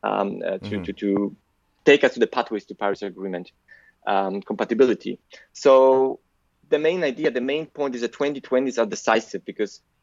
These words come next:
Speaker 1: it's not only where you will be in twenty fifty. We have a, a number of declarations about climate neutrality,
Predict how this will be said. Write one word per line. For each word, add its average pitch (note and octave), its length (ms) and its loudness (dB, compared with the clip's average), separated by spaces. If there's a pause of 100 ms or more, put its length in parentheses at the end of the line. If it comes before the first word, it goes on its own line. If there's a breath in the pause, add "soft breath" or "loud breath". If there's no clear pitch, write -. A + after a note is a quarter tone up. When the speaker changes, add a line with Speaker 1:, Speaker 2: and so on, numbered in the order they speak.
(200)
Speaker 1:
it's C3 220 -4
not D#3 200 2
only C3+ 220 0
where B2 160 2
you A#2 140 -2
will A#2+ 160 2
be A2+ 80 -6
in G#2+ 80 -8
twenty G#2+ 240 -6
fifty. C3 300 -6
We G#2 140 2
have A2 220 -2
a, G2+ 360 0
a - 20 -2
number A#2 280 4
of G#2 80 0
declarations A2 680 0
about F#2+ 280 -6
climate G#2 320 -2
neutrality, A#2 880 2